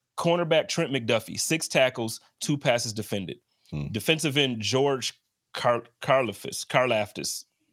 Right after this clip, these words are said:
Speaker 1: Don't even know if that's his name. Sack. <laughs>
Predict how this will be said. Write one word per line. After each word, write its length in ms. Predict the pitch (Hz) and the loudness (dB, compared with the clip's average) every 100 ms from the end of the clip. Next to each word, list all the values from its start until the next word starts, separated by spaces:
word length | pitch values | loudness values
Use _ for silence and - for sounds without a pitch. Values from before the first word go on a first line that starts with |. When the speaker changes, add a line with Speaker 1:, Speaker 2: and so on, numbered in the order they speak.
| _ _ _ _ - | _ _ _ _ -4
Speaker 1:
Don't 180 | - 131 | 0 0
even 160 | 123 | 2
know 80 | 127 | 2
if 80 | 123 | 2
that's 180 | 123 123 | 0 0
his 120 | 113 | 0
name. 240 | 120 98 - _ | 0 -2 -8 _
Sack. 520 | - - 123 - - - - - - 131 | -4 2 2 0 -8 -14 -18 -12 -8 -4
<laughs> 100 | 165 | -2